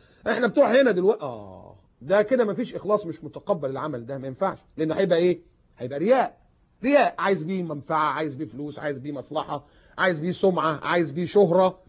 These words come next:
ولذلك سبحان الله، سبحانك يا رب، أول ثلاثة، الحديث صحيح، إن أول ثلاثة يقضى عليهم يوم القيامة.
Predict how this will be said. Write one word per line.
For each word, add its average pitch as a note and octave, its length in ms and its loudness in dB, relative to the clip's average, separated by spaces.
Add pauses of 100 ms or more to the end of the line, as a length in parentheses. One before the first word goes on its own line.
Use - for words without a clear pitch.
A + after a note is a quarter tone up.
(360)
ولذلك A#2 360 -10
سبحان A2 380 -14
الله، G2+ 380 -16
سبحانك B2 520 -10
يا A2+ 60 -12
رب، G2 140 -16 (200)
أول G3+ 480 0
ثلاثة، F#3 380 0
الحديث E3+ 340 -6
صحيح، E3 320 -6 (880)
إن G3+ 180 2
أول A3 420 4
ثلاثة G#3+ 440 2
يقضى G3+ 340 0
عليهم F#3 400 2
يوم F3 180 2
القيامة. C3 540 -4